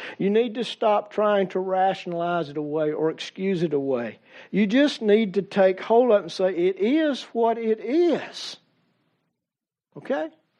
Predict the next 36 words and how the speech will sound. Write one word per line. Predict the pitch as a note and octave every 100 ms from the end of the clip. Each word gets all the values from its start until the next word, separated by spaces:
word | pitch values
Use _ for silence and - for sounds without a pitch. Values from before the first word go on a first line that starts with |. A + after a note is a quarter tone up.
| _ -
"Here's | D#4 F4 D4
where | C4+ A#3
I'm | G3+
at, | A3+ D#4+ D4+ - - -
and | G#3
here's | A#3+ E4 D4+ B3+
why | A3+ G#3
I'm | G3+
here, | A3+ D#4+ E4 D#4 - -
and | G3+
this | D#4 D4+
is | C#4 B3
what | A3 A3
it | C4
is." | D4+ B3+
And | C4+
you |
just | C4+ D#4 C4+
admit | B3+ C4 D#4 D#4+
it. | D4 G#3+
And | G#3 A#3
you |
know | D4
what | C#4+ C#4+ C4 B3+
you | A#3
do | B3 B3+
after | A#3 A3+
you |
admit | G#3+ A3+ B3+
it? | E3+
You | E3+
give | C3 G3 B3
up. | E3 D#3 E3+ - _ _ _ _ _ _ _ _ _ _ _ _ G#4 G4+ _ _ _ _ _ _ _ _
And | E3+
you | F#3
surrender. | - A3 F#3+ C#3 - -